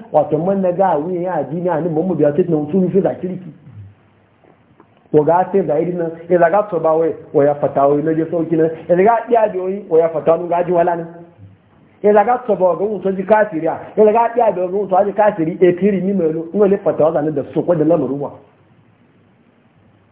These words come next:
Ku yo ko? Zuma sharacin na jo, dole yo zana ki a fatawa nan. Wa della da bin wati ka ka yi al-Imam Sam'ani wa ga. Na fa in akhalla biya fa la hilu lawan yufti.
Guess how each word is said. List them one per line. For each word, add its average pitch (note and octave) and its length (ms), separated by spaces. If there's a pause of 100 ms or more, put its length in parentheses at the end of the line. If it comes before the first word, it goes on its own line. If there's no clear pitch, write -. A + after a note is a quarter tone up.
(160)
Ku E3+ 100
yo F3+ 160
ko? F#3+ 180 (1300)
Zuma C#3+ 260
sharacin E3 520
na D#3+ 100
jo, D3 300 (480)
dole F3+ 480
yo C#3+ 140
zana B2+ 260
ki A#2+ 160
a D3 80
fatawa C#3 400
nan. C#3 160 (480)
Wa C3+ 240
della D#3 340
da C#3+ 160
bin D3 280
wati D3 320
ka G3 180
ka F3 200
yi E3 280 (1080)
al-Imam D3+ 680
Sam'ani C#3+ 480
wa C#3 220
ga. A#2 160 (340)
Na D#3+ 200
fa - 180
in F#3 160
akhalla F3+ 580
biya D3+ 300
fa C#3 80
la D3+ 160
hilu E3 240
lawan C#3+ 340
yufti. F#3 400